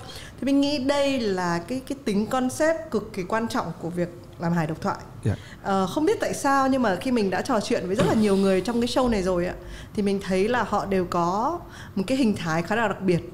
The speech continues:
Speaker 1: mà mình gọi là one man show. Tức là dù ở đằng sau trong sân khấu các bạn có thể bàn bạc với nhau, đúng không? Các bạn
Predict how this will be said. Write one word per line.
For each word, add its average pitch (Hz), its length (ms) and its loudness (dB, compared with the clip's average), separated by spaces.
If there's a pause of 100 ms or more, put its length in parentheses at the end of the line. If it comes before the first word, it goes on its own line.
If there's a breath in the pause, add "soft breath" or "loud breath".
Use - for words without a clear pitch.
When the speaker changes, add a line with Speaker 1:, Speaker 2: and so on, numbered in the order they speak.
(120)
Speaker 1:
mà 165 80 -4
mình 170 220 -2
gọi 151 240 -2
là 151 120 -6 (100)
one 202 100 2
man 208 280 2
show. 190 260 -2 (580 loud breath)
Tức 294 80 2
là 277 100 2
dù 185 260 2
ở 160 280 0 (100)
đằng 170 160 0
sau 233 220 0
trong 233 140 0
sân 214 140 -6
khấu 190 260 0
các 247 80 -2
bạn 240 200 -2
có 175 60 -6
thể 190 140 -4
bàn 151 260 -2
bạc 156 180 0
với 170 80 -2
nhau, 214 340 2
đúng 190 120 2
không? 214 160 2
Các 220 80 -6
bạn 220 140 -4